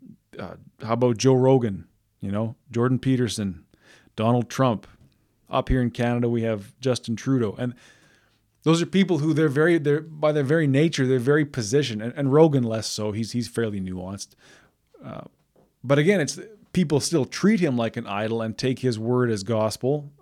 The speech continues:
a lot of times. And a lot of the times what they're doing is they're taking his word as gospel so that they can then take a stand within a broader, as they see it, cultural debate going on about, you name it, whatever it is that we're debating about here,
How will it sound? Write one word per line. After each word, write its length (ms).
a 120
lot 220
of 80
times. 440
And 100
a 40
lot 120
of 80
the 60
times 280
what 140
they're 100
doing 360
is 80
they're 140
taking 340
his 160
word 240
as 100
gospel 460
so 140
that 160
they 140
can 200
then 200
take 220
a 60
stand 420
within 240
a 60
broader, 600
as 160
they 160
see 280
it, 180
cultural 560
debate 420
going 240
on 200
about, 320
you 280
name 280
it, 120
whatever 380
it 80
is 120
that 100
we're 120
debating 420
about 280
here, 240